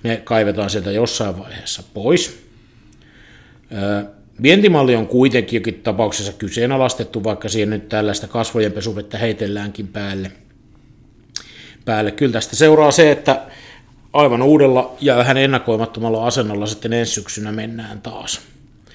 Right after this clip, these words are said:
Et, et kyllä tää, niin kun, ne on niin kun tässä, jos ajattelee tätä yksityistä sektoria. Et, ja kyllähän se sitten sotkee ainakin työnantajapuolen pelin ton julkisen sektorin osalta, mikä tässä nyt on neuvottelunsa aloittanut.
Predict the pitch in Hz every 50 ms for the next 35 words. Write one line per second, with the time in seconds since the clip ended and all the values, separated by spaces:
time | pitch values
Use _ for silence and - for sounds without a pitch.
0 | - - - - _ - 87 - - - - 95 - - - 113 101 90 - 110
1 | 101 104 101 101 - - - 110 104 - 110 107 107 104 110 117 117 120 117 113
2 | 110 101 107 95 117 107 - - 113 107 104 123 113 104 95 - 117 113 110 101
3 | 107 107 110 110 104 - - 92 110 113 98 95 - - - - - - - -
4 | 101 95 95 101 113 - - - - - - - - - - - - - - -
5 | - - - - 139 131 127 110 107 120 110 139 127 131 127 - - - 127 120
6 | 120 - - - - - - 143 131 131 - - - 123 120 117 113 110 110 -
7 | - - - - - - - - - 131 127 120 101 131 107 101 151 143 139 131
8 | 120 104 117 113 110 110 123 117 113 113 110 101 123 113 113 113 110 113 113 113
9 | 120 120 117 101 113 110 - 117 110 - 123 107 - - 120 101 98 98 101 -
10 | - - - - - _ _ - 127 117 107 127 113 110 110 113 117 104 127 120
11 | 113 110 - - 113 113 104 117 110 113 113 110 110 113 - - 113 107 107 104
12 | 101 - - 123 120 113 107 - - - - 107 113 107